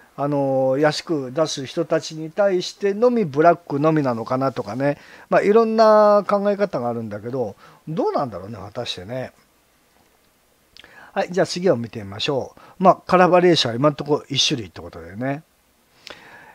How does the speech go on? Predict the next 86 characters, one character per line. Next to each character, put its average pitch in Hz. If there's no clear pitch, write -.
え 208
ー -
っ -
と、 196
次 214
は、 143
エ 202
ー 240
シ 269
ー 262
ア 254
ダ 254
プ 262
タ 226
ー、 143
ユ 160
ー 202
エ -
ス 208
ビ 233
ー -
タ 247
イ 220
プ 202
で 143
出 147
荷 170
す 170
る 160
こ 175
と 208
は 208
可 151
能 151
で 160
す -
か 170
っ 170
て -
い 117
う -
こ 107
と 110
だ 110
よ 117
ね。 151
え 151
ー 147
っ -
と、 151
「申 160
し -
訳 165
あ -
り 175
ま 190
せ 214
ん 196
が 160
ね、 151
え 147
ー、 175
イ -
ー 175
デ 196
ィ -
ー -
五 190
五 190
で 151
エ 135
ス 156
ス 185
リ 175
ー 165
プ 202
ロ 180
を -
購 165
入 180
し 165
た 180
場 175
合 180
は、 196
ね、 147